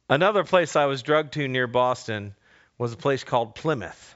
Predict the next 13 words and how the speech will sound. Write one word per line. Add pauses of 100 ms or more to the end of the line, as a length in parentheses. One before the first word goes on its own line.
where
in
sixteen
twenty
a
group
of
Christians
known
as (300)
Pilgrims
or
Puritans